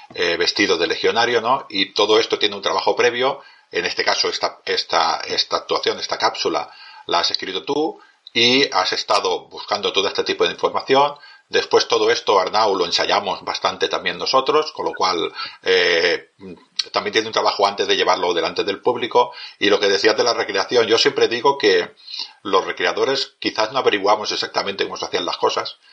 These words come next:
pero sí que averiguamos cómo no se hacían, porque lo que no puede ser, no puede ser, y además es imposible. Entonces, a veces lees cosas que dices, "Esto, eh, yo no lo puedo hacer en mi grupo de recreación porque me, me doy con el de al lado o lo piso", ¿no?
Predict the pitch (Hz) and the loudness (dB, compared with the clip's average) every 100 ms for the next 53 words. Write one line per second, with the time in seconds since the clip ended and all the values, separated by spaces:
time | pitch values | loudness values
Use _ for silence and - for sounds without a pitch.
0 | _ _ 90 107 117 123 104 101 107 - | _ _ -2 0 2 2 2 2 2 0
1 | - 87 92 - - 120 98 - 92 90 | -4 -4 -4 -2 0 0 0 -2 -2 -2
2 | 87 90 92 98 113 117 - 117 113 90 | 0 2 2 2 2 2 2 0 -2 -4
3 | 95 95 113 - - _ _ _ _ _ | -2 2 0 0 -12 _ _ _ _ _
4 | _ - 113 92 87 98 101 98 - 95 | _ -18 -4 -2 -2 -4 -6 -6 -8 -6
5 | 80 80 90 85 110 113 110 - 214 - | -6 -4 -2 -2 -2 -2 -2 0 -2 -2
6 | - 95 - 78 85 - 104 113 110 - | -4 -6 -6 -6 -6 -2 2 4 2 -4
7 | - - - - 90 85 80 87 87 90 | -20 -20 -14 -2 0 0 0 2 2 2
8 | 95 - 95 87 92 90 80 120 127 98 | -6 -16 -2 0 2 0 0 0 0 -2
9 | 87 98 87 87 87 80 98 104 - - | -4 0 2 2 2 0 2 2 2 0
10 | 92 82 80 - 90 101 113 120 95 - | 0 -2 -6 -2 2 4 2 0 -2 -4
11 | 131 98 123 143 - - - 95 87 78 | -2 0 0 0 -4 -18 -6 0 0 2
12 | - - - - | 2 2 -2 -6